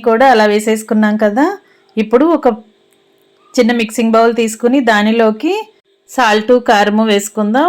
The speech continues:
ముందుగా టూ ఎగ్స్ తీసుకుని పక్కన పెట్టుకోండి. ఇప్పుడు బౌల్లోకి ఒక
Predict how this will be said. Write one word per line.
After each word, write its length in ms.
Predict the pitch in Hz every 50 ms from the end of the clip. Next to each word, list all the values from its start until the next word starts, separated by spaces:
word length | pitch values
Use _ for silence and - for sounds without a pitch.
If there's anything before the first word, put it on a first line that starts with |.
| 370 294
ముందుగా 380 | 233 226 220 233 214 247 277 339 403 415 - _ _ _ _ _ _ _ _
టూ 80 | 240 233 226 220
ఎగ్స్ 200 | 208 202 - - - 262
తీసుకుని 380 | 240 226 - - 254 262 311 302 -
పక్కన 260 | 220 214 220 240 233 226 233
పెట్టుకోండి. 580 | 214 202 220 214 - 214 214 208 220 254 320 370 440 427 - _ _ _ _ _ _ _ _ _ _ _ _ _ _ _ _ _ _ _ _ _ _ _ _ _ _ _ _ _ _ _ _ _ _ _ _ _ 226 226
ఇప్పుడు 200 | 220 254 269 240 226
బౌల్లోకి 640 | 226 220 226 226 233 240 233 220 220 277 311 370 415 427 - _ _ _ _ _ _ _ _ _ _ _ _ _ _ _ _
ఒక 140 | 220 220 220